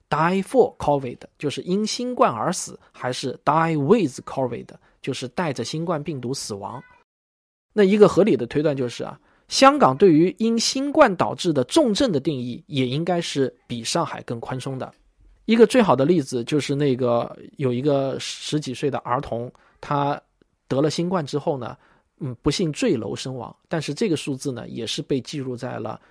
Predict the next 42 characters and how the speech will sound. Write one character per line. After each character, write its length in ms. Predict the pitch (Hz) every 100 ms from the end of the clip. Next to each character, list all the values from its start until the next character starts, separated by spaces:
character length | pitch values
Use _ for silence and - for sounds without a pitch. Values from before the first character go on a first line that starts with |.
| -
新 260 | - 165
冠 160 | 175 147
死 160 | -
亡 180 | 104 110
当 160 | 117 113
中 160 | 117
的。 160 | 113 117 _ _ _ _
但 160 | - 180
如 160 | 151
果 120 | 247 151
这 160 | 247
个 60 | 175
数 140 | -
字 140 | 156 143
放 160 | 180
到 80 | 160
上 160 | 135 175
海 160 | 120
的 80 | 110
话 160 | 123 127
呢， 100 | 120
我 120 | 113
估 120 | 131
计 120 | 131
多 120 | 117
半 160 | 139 139
是 120 | -
不 180 | 120 -
会 140 | -
计 160 | 139 147
入 160 | 127 117
到 260 | 117 107 _ -
这 160 | 120
个 100 | 120
新 180 | 113 123
冠 160 | 131 120
死 140 | -
亡 160 | 107 113
病 140 | 120
例 100 | 117
中 180 | 110 120
的。 120 | 120